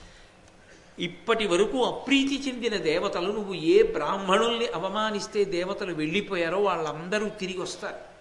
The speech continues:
సంతోషిస్తారు. ఒక్క ఋష్యశృంగుడు వస్తే చాలు, ఆయన్ని తి-, పిలిపించు. ఎలా ఆయన్ని పిలిపించడం? ఆయనకు అసలు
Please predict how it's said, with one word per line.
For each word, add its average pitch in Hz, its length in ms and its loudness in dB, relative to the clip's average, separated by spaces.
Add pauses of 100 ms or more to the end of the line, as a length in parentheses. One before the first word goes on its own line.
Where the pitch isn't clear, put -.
(360)
సంతోషిస్తారు. 202 920 -6 (540)
ఒక్క - 380 -4
ఋష్యశృంగుడు 233 840 -2
వస్తే 214 240 -6
చాలు, 131 320 -10 (640)
ఆయన్ని 202 500 2
తి-, 190 300 -8 (180)
పిలిపించు. - 760 -8 (760)
ఎలా 196 180 4
ఆయన్ని 220 320 2
పిలిపించడం? 202 760 -6 (560)
ఆయనకు 180 260 -8
అసలు 180 280 -8